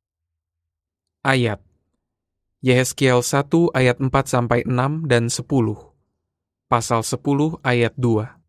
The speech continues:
Ibadah murni, bab empat, paragraf lima sampai empat belas.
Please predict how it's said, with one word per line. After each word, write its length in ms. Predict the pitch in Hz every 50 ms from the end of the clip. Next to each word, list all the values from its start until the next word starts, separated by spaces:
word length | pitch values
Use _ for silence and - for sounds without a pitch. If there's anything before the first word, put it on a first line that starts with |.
| _ _ _ _ _ _ _ _ _ _ _ _ _ _ _ _ _ _ _ _ _ _ _ _ _ _ _ _ _ _ _
Ibadah 480 | - 131 127 120 139 147 147 156 156 156
murni, 480 | 143 143 135 131 131 123 120 120 131 - _ _ _ -
bab 240 | 135 123 127 127 - - -
empat, 320 | 143 143 147 156 160 - - _ _ _ _ _ _ _
paragraf 560 | - 127 120 120 120 110 120 120 120 - -
lima 320 | 127 127 127 131 135 139 139
sampai 480 | - - 127 117 113 - 117 113 113
empat 320 | - 123 120 131 113 - -
belas. 560 | 120 113 107 107 - - - - - -